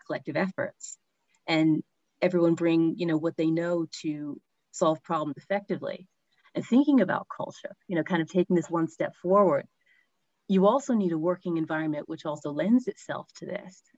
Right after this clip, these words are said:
And this got me thinking about emotional safety in the workspace,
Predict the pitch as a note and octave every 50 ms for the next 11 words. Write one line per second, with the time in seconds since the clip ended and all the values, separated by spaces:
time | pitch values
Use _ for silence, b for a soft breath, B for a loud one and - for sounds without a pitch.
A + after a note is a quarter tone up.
0 | _ E3+ E3 F3+ F#3 - - G3+ F3+ - F3+ F3+ F#3 - E3 D#3+ E3 E3+ E3 D3+
1 | D#3+ D#3 - E3+ E3 D#3 D#3+ D3+ - - D3 C#3 C3+ - - F#3 G3+ A#3 - -
2 | - - - - F#3 F#3 - _ _ _ _ _ _ _ _ _ _ _ _ _
3 | _ _ _ _ _ F3+ E3+ E3+ D#3+ D3+ D3 D3 C#3 C#3 - - - - - -
4 | - - F#3 F#3